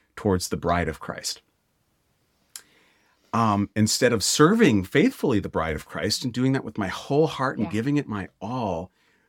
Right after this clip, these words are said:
Speaker 1: but realizing that there is something special and unique and,
Speaker 2: There is.
Speaker 1: and that's only for you. Um, and, and so I, I began thinking about that in, in how does, how,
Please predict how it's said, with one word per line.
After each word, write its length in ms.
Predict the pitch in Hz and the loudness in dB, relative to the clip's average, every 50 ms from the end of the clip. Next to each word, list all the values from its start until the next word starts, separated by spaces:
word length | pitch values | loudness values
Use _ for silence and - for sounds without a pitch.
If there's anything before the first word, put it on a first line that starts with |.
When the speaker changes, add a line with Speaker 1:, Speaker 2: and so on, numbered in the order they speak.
| _ _ - | _ _ -6
Speaker 1:
but 100 | 123 - | -4 -2
realizing 640 | 92 104 110 123 160 175 160 127 127 98 90 101 92 | 0 0 2 2 2 0 0 0 -2 -2 -2 -2 -4
that 180 | 92 85 - - | -6 -8 -4 -2
there 180 | 120 131 151 | -2 0 0
is 120 | 165 160 - | 0 -2 -4
something 400 | - 147 143 143 - 117 107 98 | -4 -4 -6 -6 -4 -4 -4 -4
special 640 | - - - - 107 107 107 - - 123 117 117 - | -4 -6 -6 -4 -4 -4 -4 -4 -6 -6 -6 -6 -6
and 180 | 104 95 98 92 | -8 -8 -8 -6
unique 600 | 90 90 92 92 95 101 104 98 - - - _ _ | -6 -4 -4 -2 -2 -2 -2 -4 -6 -14 -20 _ _
and, 360 | 98 98 92 92 92 92 90 | -4 -4 -2 0 -2 -2 -2
Speaker 2:
There 200 | - - 180 170 - | -4 -8 -12 -12 -10
is. 100 | 95 95 | -8 -6
Speaker 1:
and 200 | 92 92 92 92 | -6 -4 -6 -4
that's 220 | - 123 117 - - _ _ | -4 -4 -6 -6 -10 _ _
only 600 | 110 123 151 165 190 190 156 107 90 82 80 78 - _ _ _ _ _ _ _ | 0 2 4 4 4 4 4 2 2 -2 -6 -10 -12 _ _ _ _ _ _ _
for 200 | _ - - 101 | _ -14 -12 -10
you. 240 | 87 80 71 - 71 - _ _ _ _ _ _ _ _ _ _ _ _ _ _ _ | -10 -10 -12 -14 -16 -20 _ _ _ _ _ _ _ _ _ _ _ _ _ _ _
Um, 560 | 98 101 101 98 95 95 95 98 98 98 - - _ _ - | -2 0 0 2 2 2 2 0 0 -2 -4 -8 _ _ -6
and, 640 | 101 107 101 101 101 101 104 104 101 101 - - _ _ _ _ | -4 -2 0 0 0 0 -2 -2 -4 -6 -8 -14 _ _ _ _
and 160 | 110 113 110 | -4 -4 -2
so 180 | - - 131 123 | 0 0 0 0
I, 160 | 131 - 131 | 0 0 0
I 20 | |
began 260 | 127 135 143 156 156 | -2 0 0 0 -2
thinking 240 | 147 - 214 202 143 | -2 -4 -8 -8 -6
about 220 | 120 80 73 71 - | -8 -8 -10 -12 -12
that 160 | 67 - - _ _ | -16 -16 -16 _ _
in, 180 | - 104 98 - | -6 -4 -4 -2
in 140 | - 107 101 | -2 -2 -2
how 200 | 101 113 123 127 | -2 -4 -4 -4
does, 160 | 139 131 - | -4 -6 -6
how, 320 | - 104 110 - 107 - | -10 -12 -10 -10 -12 -12